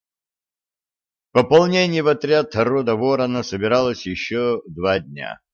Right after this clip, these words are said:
Старейшина тут же вручал им крынки и заговоренные веточки можжевельника,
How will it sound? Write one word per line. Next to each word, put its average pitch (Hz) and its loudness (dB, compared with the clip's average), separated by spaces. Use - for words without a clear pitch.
Старейшина 113 0
тут 127 -4
же 95 -4
вручал 92 -2
им 87 -6
крынки 127 -4
и 120 -2
заговоренные 127 0
веточки 104 -2
можжевельника, 98 -2